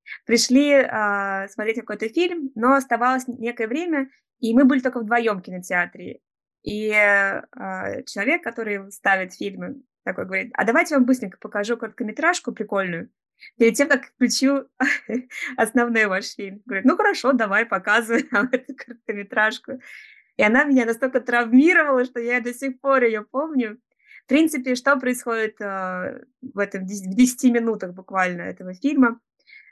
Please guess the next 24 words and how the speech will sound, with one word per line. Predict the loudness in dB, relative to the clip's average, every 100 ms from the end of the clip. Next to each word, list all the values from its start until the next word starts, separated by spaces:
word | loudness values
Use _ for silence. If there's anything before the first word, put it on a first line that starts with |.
| -4
А, | 0 2 2 2 -2
то, | -2 -2 -2
что | -2 -4 -2 -4
человек, | -6 -4 -2 -2 -2 -8 -8
а, | -2 -2 -2 -4 -10 -12 _ -20 _ _ _ -8
а, | -4 -4 -4 -6
мужчина, | -4 0 2 2 0 -4
он | -6 -6
невероятно | -2 2 4 2 0 -2
умный, | 2 2 2 -2 -6 _ _ _ _
он, | -4 -2 -2 -4
а, | -2 -2 -4
может, | -4 -4 -6 -8 -12
не | -10
знаю, | -4 -2
какие-то | -4 -8 -2
формулы | 2 6 8 6 4
очень | 0 -4 -6
быстро | -8 -8 -6 -2 -2 -2 -6 -8
у |
себя | -10 -4 -4
в |
голове | -4 -6 -4
построить. | -2 -4 -4 -4 -2 -2 -4 -10